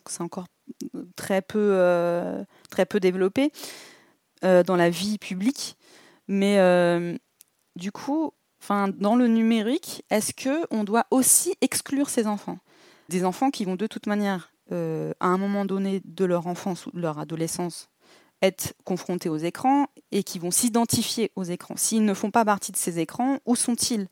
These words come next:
dans la société ? Donc il y a quand même aussi, enfin, on peut pas non plus être hypocrite et se dire, bah, on met aucun enfant sur les réseaux sociaux, alors que derrière, on a des films, on a des séries, euh, on a, euh, la télévision, euh, enfin,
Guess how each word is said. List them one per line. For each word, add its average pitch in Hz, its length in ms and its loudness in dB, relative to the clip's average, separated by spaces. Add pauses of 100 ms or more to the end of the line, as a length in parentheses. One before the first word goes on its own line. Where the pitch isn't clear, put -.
(200)
dans 180 100 0
la 180 100 2
société ? 185 460 -6 (800)
Donc 190 140 0
il 226 40 6
y - 20 8
a 202 40 6
quand 240 80 2
même 247 160 6
aussi, 247 600 2 (300)
enfin, 180 340 2 (100)
on 190 80 -2
peut 202 140 2
pas 269 300 4 (280)
non 214 160 0
plus 254 460 0
être 190 160 0
hypocrite 240 800 -4
et 214 100 2
se 214 160 -2
dire, 220 440 0
bah, 185 640 4
on 208 80 0
met 202 180 0
aucun 240 260 0
enfant 220 220 -2
sur 214 140 -6
les 190 80 0
réseaux 175 160 -4
sociaux, 196 440 -2
alors 190 220 2
que 202 80 -4
derrière, 214 460 0
on 175 80 -4
a 160 80 -2
des 156 120 -8
films, 285 480 2
on 180 40 -6
a 160 80 -6
des 147 120 -10
séries, 269 440 2 (440)
euh, 180 360 8
on 190 160 0
a, 185 260 4
euh, 160 320 4
la 160 140 2
télévision, 262 720 0 (480)
euh, 180 260 4
enfin, 165 560 0